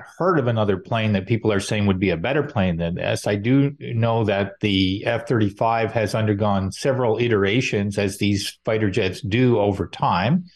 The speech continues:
I also know that when the conversation first started about the F thirty-five in Canada, there were questions about whether it was fully proven, whether there were glitches, whether others were gonna buy it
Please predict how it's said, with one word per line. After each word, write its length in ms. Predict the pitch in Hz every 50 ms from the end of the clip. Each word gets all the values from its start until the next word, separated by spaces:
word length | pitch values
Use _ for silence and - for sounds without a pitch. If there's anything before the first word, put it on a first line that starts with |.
| _ - - _ _ _ _ _ _
I 80 | 104 107
also 320 | 120 135 127 - - 127
know 280 | 113 110 113 110 113 110
that 220 | 110 101 98 -
when 280 | 120 113 117 120 127 117
the 180 | 113 98 - - _ _ _ -
conversation 720 | - 175 190 185 170 147 - 151 131 123 120 104 98 - -
first 320 | - 185 165 127 - -
started 480 | - - 135 139 139 123 113 95 90 101
about 240 | 95 92 101 101
the 140 | 98 101 104
F 120 | 104 101 -
thirty-five 560 | 113 101 95 95 95 - 107 98 95 92 87
in 120 | 92 87
Canada, 600 | - - 151 147 139 123 110 104 101 104 101 - - - - _ _ _ _ _ _ _ _ _ _ _
there 140 | 117 120 117
were 100 | 117 117
questions 400 | 120 - 151 147 - 147 120 110
about 240 | 120 110 113 107 98
whether 320 | 110 110 107 107 107 101
it 100 | 101 -
was 160 | 107 104 98
fully 280 | - - 147 135 117 98
proven, 600 | 87 - - 165 160 143 151 147 143 139 143 147 -
whether 320 | - 110 107 101 104 101
there 200 | 95 107 104 98
were 220 | 95 95 95 90 90
glitches, 720 | 92 123 139 143 139 - - 139 127 131 131 123 - -
whether 320 | 107 101 95 95 101 -
others 300 | 127 127 139 131 123 107
were 100 | 120 117
gonna 240 | 107 101 127 117 107
buy 380 | 95 90 104 110 113 123 127 123
it 120 | 127 127